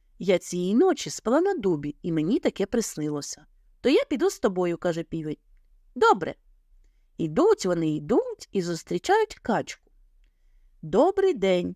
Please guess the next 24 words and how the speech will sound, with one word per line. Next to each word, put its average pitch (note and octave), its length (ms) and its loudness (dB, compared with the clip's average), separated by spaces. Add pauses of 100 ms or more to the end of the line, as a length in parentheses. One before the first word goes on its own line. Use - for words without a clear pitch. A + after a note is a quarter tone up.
(160)
качко-крячко», A3 1000 0 (180)
вітається G3+ 580 0
півень. C3+ 440 -10 (420)
«Добрий D4 380 0
день, C4 280 2 (200)
півнику C4+ 460 0
золоте B3+ 280 0
пір'ячко», A#3 600 -2 (120)
відповідає F3+ 580 -2
качка. - 400 -8 (560)
«Ти F#3+ 100 0
куди F3 300 0
так A#3+ 220 0
зрання?» E3 520 -2 (640)
«Та G#4 200 6
йду B3+ 240 2
на A3 120 2
Лису E3+ 360 -2
гору, G4+ 440 0
а E3+ 120 -8
то E4 200 4
загине B3 460 2
весь G#3 180 0
світ». - 440 -8